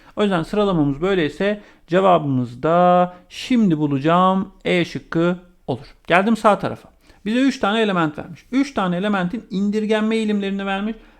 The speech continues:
Ben yükseltgenme eğilimlerine bakarak buluyorum. Çevirdiğim için sıfır yetmiş altı, sıfır virgül kırk dört ve eksi sıfır virgül seksen beş. Bak,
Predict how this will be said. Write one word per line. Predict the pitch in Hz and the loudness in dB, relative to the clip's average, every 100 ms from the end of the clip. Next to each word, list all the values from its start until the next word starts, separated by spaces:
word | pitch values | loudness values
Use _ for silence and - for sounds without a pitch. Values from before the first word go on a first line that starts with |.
| - | -4
Ben | 175 | 0
yükseltgenme | 208 208 208 - 208 202 202 202 220 | 0 0 -2 -2 -4 -2 -4 -2 -2
eğilimlerine | 220 196 185 175 156 170 | -2 -4 -4 -4 -4 -4
bakarak | 202 196 214 214 170 | -4 0 -2 -2 -2
buluyorum. | 160 127 - _ _ - - _ _ _ _ _ _ | -2 -2 -6 _ _ -20 -20 _ _ _ _ _ _
Çevirdiğim | - 285 269 247 190 175 | -2 0 0 0 0 -2
için | 214 - 185 | -4 -4 -4
sıfır | 220 - 233 | -4 -6 -4
yetmiş | 220 180 175 156 | 0 0 -2 -8
altı, | 139 127 117 156 170 208 220 _ _ _ | -6 -8 -6 -4 -2 -4 -8 _ _ _
sıfır | _ 240 226 226 | _ -8 -4 -2
virgül | 180 151 135 | 0 -2 -4
kırk | 120 175 180 - | -6 -6 -6 -4
dört | 190 196 208 208 - - _ _ _ _ _ _ _ _ | -2 0 0 -4 -16 -20 _ _ _ _ _ _ _ _
ve | 139 | -12
eksi | - 180 196 170 | -4 -4 -4 -8
sıfır | 160 214 214 175 | -8 -6 -4 -4
virgül | 147 135 | -4 -6
seksen | 127 185 180 180 175 175 151 | -10 -6 -8 -4 -2 -2 -4
beş. | 120 - - - - - | -8 -14 -20 -20 -20 -6
Bak, | 143 - | -4 -4